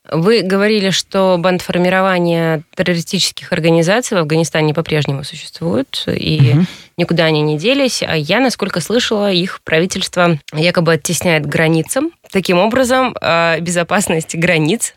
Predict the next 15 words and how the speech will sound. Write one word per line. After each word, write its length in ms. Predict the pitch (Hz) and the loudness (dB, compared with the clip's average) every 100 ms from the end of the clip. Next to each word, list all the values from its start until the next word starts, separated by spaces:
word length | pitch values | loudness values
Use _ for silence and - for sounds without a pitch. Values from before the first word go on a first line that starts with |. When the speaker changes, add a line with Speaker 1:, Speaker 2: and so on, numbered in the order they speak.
| _ | _
Speaker 1:
собственно, 540 | - 214 - 220 214 | -4 -4 0 0 0
со 140 | - | 0
странами, 560 | 202 208 208 208 202 202 _ _ _ | -2 0 2 2 0 -2 _ _ _
с 60 | |
которыми 320 | 202 190 185 | -2 0 2
Афганистан 540 | 180 180 185 185 190 190 | 2 2 0 0 0 2
граничит, 440 | 185 185 190 175 - - - - | 0 0 -2 -6 -10 -16 -10 -2
тоже 200 | 202 202 | 0 2
ставится 380 | - 175 170 | 2 0 0
под 180 | 175 160 | -2 -2
вопрос. 420 | 175 170 131 131 | 0 -2 -4 -4
Вы 120 | 151 160 | -2 -2
вот, 260 | 160 - | -2 -4
э, 420 | 165 160 156 156 | 0 2 4 2
Speaker 2:
Ну, 60 | 160 | 2